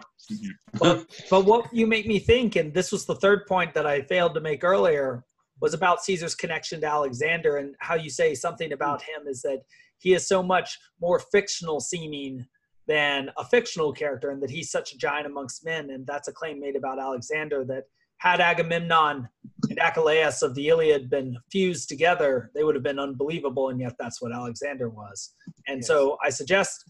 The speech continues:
Speaker 2: I, I suppose what I'm getting at is, shall, should we read the life of Alexander, the one paralleled to Caesar, for next time, and, uh, see
Speaker 3: <laughs>
Speaker 2: what parallels we can make between you two and hi-,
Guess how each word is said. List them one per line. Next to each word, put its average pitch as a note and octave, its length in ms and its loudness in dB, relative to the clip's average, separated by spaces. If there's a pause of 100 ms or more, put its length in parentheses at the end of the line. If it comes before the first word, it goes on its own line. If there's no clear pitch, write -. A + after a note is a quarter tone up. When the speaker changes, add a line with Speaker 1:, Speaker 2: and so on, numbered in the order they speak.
(540)
Speaker 2:
I, D#3 280 4
I D#3 80 2
suppose G3 640 2 (340)
what D#3+ 160 2
I'm C#3+ 160 -2
getting A#3+ 280 4
at D#3+ 200 -2
is, C3+ 340 -2 (180)
shall, - 540 0
should E3 260 -10
we D3+ 100 -6
read E3+ 460 -6
the C#3+ 80 -2
life D3 280 -2
of D3 100 -6
Alexander, D3+ 800 -4
the C#3+ 80 -4
one D3 320 -4 (220)
paralleled F3 640 2 (260)
to F3+ 100 -10
Caesar, G3 440 -2
for - 140 -8
next C#3+ 320 -10
time, F#3+ 300 -2
and, C3+ 220 -10 (400)
uh, C3+ 300 0 (320)
see F#3+ 440 4
Speaker 3:
<laughs> F3+ 40 -6
Speaker 2:
what E3+ 160 2 (120)
parallels F3+ 720 6
we E3+ 100 -6
can F3 140 -4
make E3 300 0
between D3+ 420 -8
you G3 220 2
two G#3+ 320 6
and G3+ 180 2
hi-, G#3+ 200 -4